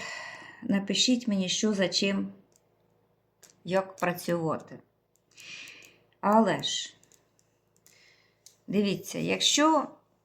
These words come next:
у вас, м, ну, наприклад, одна людина живе на півночі нашої країни, а одна, наприклад, у Миколаєві або в Одесі,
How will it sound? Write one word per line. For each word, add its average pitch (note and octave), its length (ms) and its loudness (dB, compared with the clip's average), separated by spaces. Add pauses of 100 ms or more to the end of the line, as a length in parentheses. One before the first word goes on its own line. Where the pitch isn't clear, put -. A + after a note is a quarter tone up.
(540)
у A3 140 0
вас, G3 540 -2 (2500)
м, F3+ 420 -2
ну, G3+ 260 0
наприклад, F#3 640 -2
одна G#3 280 4
людина A#3 440 6
живе F#3+ 500 0 (1040)
на G3 120 0
півночі A3+ 720 2 (460)
нашої D4+ 360 2
країни, C#4 680 4
а F3 280 0 (280)
одна, G#3+ 500 2 (1080)
наприклад, G#3+ 640 2
у A#3+ 120 10
Миколаєві F3+ 680 6
або D#3+ 200 2
в F3 100 0
Одесі, - 520 -4